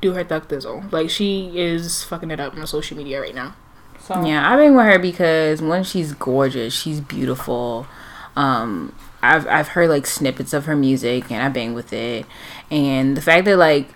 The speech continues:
Speaker 2: she's, um, she's confident, she's sexy, um, she's, like, she's a brand new look to what I think we could totally, uh,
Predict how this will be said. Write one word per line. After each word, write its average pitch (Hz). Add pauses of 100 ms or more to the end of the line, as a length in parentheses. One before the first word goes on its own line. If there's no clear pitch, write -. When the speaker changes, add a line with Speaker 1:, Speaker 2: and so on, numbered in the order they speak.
(100)
Speaker 2:
she's, 190
um, 151
she's -
confident, 165 (460)
she's 170
sexy, 151 (680)
um, 139 (420)
she's, 190
like, 165 (200)
she's 220
a 214
brand 185
new 170
look 151 (840)
to 180
what 156
I 139
think 135 (1120)
we 175
could 175
totally, 151
uh, 107